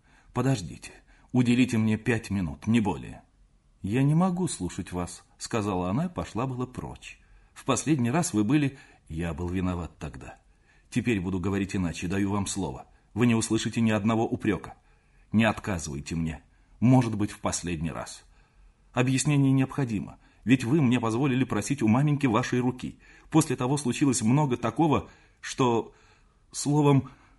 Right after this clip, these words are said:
мне надо повторить вопрос. Сядьте и продолжайте играть.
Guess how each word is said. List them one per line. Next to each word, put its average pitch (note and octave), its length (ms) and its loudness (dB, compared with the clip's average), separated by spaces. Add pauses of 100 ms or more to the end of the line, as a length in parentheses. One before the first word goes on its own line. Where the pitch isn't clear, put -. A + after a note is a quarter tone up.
мне C#3 520 6
надо B2+ 300 4
повторить A#2+ 460 -2
вопрос. - 480 -10 (540)
Сядьте - 580 -4
и G#2 220 -4
продолжайте A2 800 -2
играть. E2 440 -6